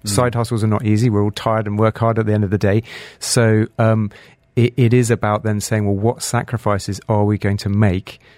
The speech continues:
Speaker 2: to," you know, maybe you just have to have fewer brunches. But that's kind of facetious, right? Because, like, we know people working hard and still can't afford brunches or don't even want brunches. You know, you're having to make some real sacrifices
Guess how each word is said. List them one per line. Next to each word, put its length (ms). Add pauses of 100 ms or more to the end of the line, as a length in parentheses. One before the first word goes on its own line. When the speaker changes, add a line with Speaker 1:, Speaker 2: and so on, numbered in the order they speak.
(180)
Speaker 2:
to," 440
you 80
know, 140
maybe 220
you 60
just 180
have 160
to 80
have 320
fewer 360
brunches. 580 (200)
But 140
that's 160
kind 180
of 80
facetious, 640
right? 140
Because, 280
like, 280 (240)
we 100
know 120
people 260
working 260
hard 260
and 140
still 200
can't 180
afford 260
brunches 260
or 60
don't 160
even 200
want 200
brunches. 420 (300)
You 100
know, 60
you're 140
having 220
to 100
make 240
some 320
real 460
sacrifices 920